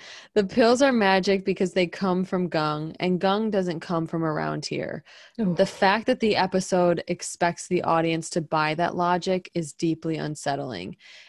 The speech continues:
Speaker 1: And I would even go so far as to say that the audience buys the logic,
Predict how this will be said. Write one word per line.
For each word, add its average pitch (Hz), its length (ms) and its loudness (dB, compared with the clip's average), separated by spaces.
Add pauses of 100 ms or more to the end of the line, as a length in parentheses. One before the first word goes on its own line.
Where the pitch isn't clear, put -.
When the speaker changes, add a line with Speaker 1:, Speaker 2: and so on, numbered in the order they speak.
(100)
Speaker 1:
And 214 100 4
I 226 80 4
would 233 140 4
even 233 260 0
go 202 160 4
so 196 160 -2
far 196 180 0
as 190 140 0
to 185 80 -6
say 180 220 0
that 165 160 -4
the 180 140 -2
audience 165 680 -2 (640)
buys 175 360 2
the 139 120 -4
logic, - 560 -6